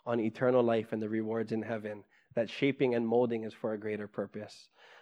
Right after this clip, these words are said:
I, I have a story I wanna close with that involves my wife, Nikki. I did ask her for permission to use the story.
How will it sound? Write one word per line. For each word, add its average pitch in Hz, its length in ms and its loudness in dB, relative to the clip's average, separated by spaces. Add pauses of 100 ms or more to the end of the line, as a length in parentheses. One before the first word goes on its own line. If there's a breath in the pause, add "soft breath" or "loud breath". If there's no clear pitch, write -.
I, 165 160 12
I 170 160 6
have 190 140 12
a 170 80 12
story 180 560 12
I 170 100 8
wanna 165 220 12
close 170 340 10
with 170 240 10 (460)
that 139 160 8
involves 139 720 6 (520 soft breath)
my 127 120 8
wife, 127 320 8
Nikki. 135 460 2
I 131 140 8
did 143 200 8
ask 139 280 -2
her 147 200 -6 (100)
for 127 100 -2
permission 135 580 -2 (140)
to 135 60 -2
use 120 280 -6
the 123 100 -8
story. 117 440 -8